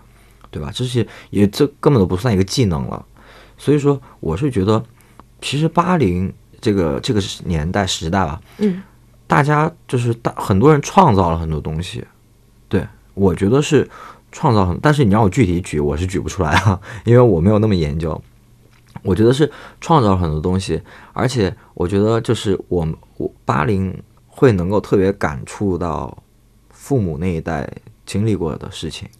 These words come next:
Speaker 2: 是。
Speaker 1: 那个，那些苦，和又最能看到现在零零和九零，
Speaker 2: 嗯。
Speaker 1: 他们又比较时尚前卫的一个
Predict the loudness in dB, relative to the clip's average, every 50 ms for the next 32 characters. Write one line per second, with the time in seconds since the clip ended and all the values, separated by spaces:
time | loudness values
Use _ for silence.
0 | _ -18 -16 -12 -10 -10 -10 -12 -14 _ _ _ -20 -20 -12 -8 -4 -4 -4 -4
1 | -4 -6 -6 -6 -6 -6 -4 -4 -4 -6 -6 -8 -12 -12 -12 -12 -12 -14 _ _
2 | _ _ _ _ _ _ _ -18 -10 -2 0 0 2 2 2 0 2 2 2 2
3 | 2 2 0 -2 -2 -2 -2 0 2 2 0 0 -2 -4 -4 -4 -2 -2 -2 -2
4 | -2 -4 -6 -10 _ -20 -20 _ _ _ _ _ _ _ -4 -2 0 2 2 2
5 | 0 0 -2 -2 -4 -2 -2 -2 -2 -2 -2 -4 -4 -4 -6 -8 -8 -4 -4 -4
6 | -4 -6 -8 -14 _ _ -10 -4 -2 0 0 0 0 0 -2 2 4 4 4 4
7 | 2 -2 -4 -2 -2 -2 -4 -6 -10 -14 -20 _ _ -12 -10 -8 -6 -6 -2 0
8 | 0 0 0 -4 -8 -8 -8 -6 -4 -4 -2 -2 -2 -2 -4 -6 -12 _ _ _
9 | -6 -4 -4 -4 -6 -6 -4 -4 -4 -4 -6